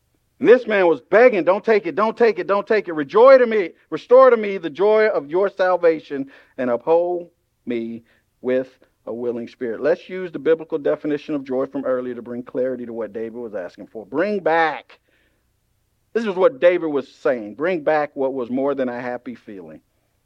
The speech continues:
Return that lasting emotion that comes from the choice to trust that God will fulfill his promises. Bring back that happiness based on unchanging divine promises and eternal spiritual realities. Return my sense of well-being I experienced when I knew all was well between me and the Lord.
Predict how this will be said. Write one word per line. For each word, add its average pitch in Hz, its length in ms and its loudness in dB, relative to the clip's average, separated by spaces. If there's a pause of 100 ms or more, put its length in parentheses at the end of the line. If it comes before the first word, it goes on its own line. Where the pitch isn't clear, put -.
Return 185 380 0
that 160 160 -2
lasting 170 400 -2
emotion 160 440 -2
that 131 160 -4
comes 151 260 -6
from 135 180 -4
the 127 40 -6
choice 147 320 -4
to - 100 -20
trust 143 300 -6
that 120 120 -8
God 135 260 -4
will 127 80 -12
fulfill 127 360 -8
his 123 140 -10
promises. 110 520 -12 (260)
Bring 208 280 0
back 180 280 2
that 170 160 2
happiness 160 480 -2
based 147 320 -4
on 143 100 -2
unchanging 151 600 -4
divine 143 340 -4
promises 127 640 -6 (260)
and 135 120 -2
eternal 160 440 -2
spiritual 151 540 -4
realities. 123 640 -2 (220)
Return 214 460 -2
my 190 140 -2
sense 190 320 -6
of 165 80 -6
well-being 165 480 0
I 151 140 -2
experienced 139 560 -6 (240)
when 147 140 0
I 143 120 0
knew 170 240 2
all 156 240 2
was 139 140 -6
well 147 220 0
between 135 440 -4
me 139 260 -2
and 131 140 -4
the 123 60 -6
Lord. 110 380 -12